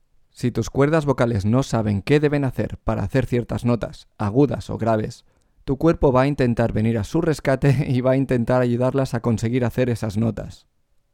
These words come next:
Lamentablemente esto nunca tiene un final feliz.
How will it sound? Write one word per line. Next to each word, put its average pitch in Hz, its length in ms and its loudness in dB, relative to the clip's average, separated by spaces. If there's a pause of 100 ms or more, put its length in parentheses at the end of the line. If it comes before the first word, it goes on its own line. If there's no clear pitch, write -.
(100)
Lamentablemente 113 960 2
esto 117 260 0
nunca 123 440 2
tiene 123 260 0
un 120 100 0
final 107 300 -2
feliz. 110 420 -2